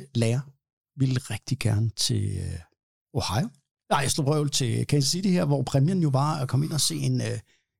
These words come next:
en sportskamp, altså en baseballkamp. Og, øh, derfor så, øh, til de her praktiske prøver, man skulle, øh, til det her, jeg ved ikke, om det var et valgfag på high school, eller hvad det var, der havde han, øh, sat Vincent ind i det et par dage før,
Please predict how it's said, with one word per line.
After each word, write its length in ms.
en 80
sportskamp, 560
altså 160
en 40
baseballkamp. 480
Og, 420
øh, 120
derfor 260
så, 380
øh, 180
til 180
de 80
her 80
praktiske 540
prøver, 420
man 240
skulle, 540
øh, 200
til 120
det 60
her, 80
jeg 200
ved 60
ikke, 80
om 60
det 60
var 60
et 100
valgfag 380
på 80
high 140
school, 240
eller 100
hvad 120
det 80
var, 120
der 60
havde 200
han, 260
øh, 280
sat 400
Vincent 460
ind 180
i 60
det 100
et 100
par 100
dage 220
før, 380